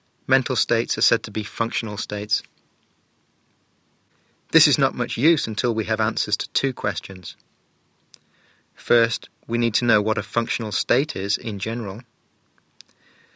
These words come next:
Second, we need to know which particular functional states the various mental states are to be identified with. I'll take these questions in turn.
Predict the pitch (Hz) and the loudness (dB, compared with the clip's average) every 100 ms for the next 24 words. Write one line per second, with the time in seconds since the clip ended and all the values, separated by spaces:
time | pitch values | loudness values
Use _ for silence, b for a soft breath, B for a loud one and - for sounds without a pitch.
0 | b b - 202 196 135 117 123 - _ | b b 4 4 4 0 -2 -6 -14 _
1 | _ _ 127 143 143 - 131 127 127 123 | _ _ 2 2 2 0 4 4 4 2
2 | 170 - - - 214 - 143 107 - 110 | 0 0 -2 0 0 2 0 0 -2 -4
3 | - 104 98 - 104 104 - - _ _ | -4 -6 -6 -4 -4 -4 -8 -10 _ _
4 | - 113 135 135 127 - 120 123 131 117 | -10 4 6 8 6 2 0 0 0 -2
5 | - 110 107 - 107 101 110 104 113 110 | 0 0 0 -2 -2 -2 -2 -2 -2 -4
6 | - 110 107 104 104 - - _ _ _ | -4 -4 -4 -4 -6 -10 -20 _ _ _
7 | _ _ _ _ _ _ _ - 143 - | _ _ _ _ _ _ _ 2 4 4
8 | 151 - 110 - 113 - 104 104 101 - | 4 2 -4 -2 -4 -4 -6 -6 -6 -6
9 | 104 107 | -6 -6